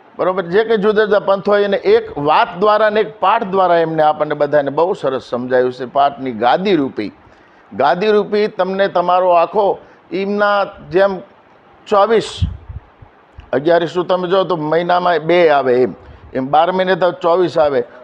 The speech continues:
તો ચોવીસ અક્ષરનો મંત્ર, ગુપ્ત મંત્ર એવો સાદો સીધો નિરાંત મહારાજે આપણને આપ્યો છે સાહેબ કે એને કદાચ પઠન કરી લો તો જીવમાંથી શિવ થતા વાર ન લાગે. આપણને પ્રશ્ન થાય કે હું કોણ છું, ક્યાંથી આવ્યો છું અને ક્યાં જવાનું.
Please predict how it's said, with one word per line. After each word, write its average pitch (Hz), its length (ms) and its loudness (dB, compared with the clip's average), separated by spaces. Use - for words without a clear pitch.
તો 175 120 2
ચોવીસ 202 560 0
અક્ષરનો 202 520 0
મંત્ર, 190 440 -2
ગુપ્ત 214 320 0
મંત્ર 190 400 0
એવો 214 320 4
સાદો 190 400 0
સીધો 175 480 0
નિરાંત 180 420 2
મહારાજે 180 400 2
આપણને 160 420 4
આપ્યો 160 180 -2
છે 175 160 -2
સાહેબ 139 380 0
કે 151 60 -4
એને 208 320 0
કદાચ 190 320 0
પઠન 196 380 -2
કરી 185 240 0
લો 135 200 2
તો 139 120 2
જીવમાંથી 156 600 0
શિવ 160 280 -4
થતા 135 320 -2
વાર 131 240 2
ન 147 200 -2
લાગે. 147 400 0
આપણને 156 300 -2
પ્રશ્ન 185 400 -4
થાય 185 220 0
કે 151 100 -2
હું 151 260 0
કોણ 170 240 2
છું, 156 220 -6
ક્યાંથી 156 340 0
આવ્યો 156 240 4
છું 143 140 -6
અને 135 80 -6
ક્યાં 139 260 0
જવાનું. 113 400 0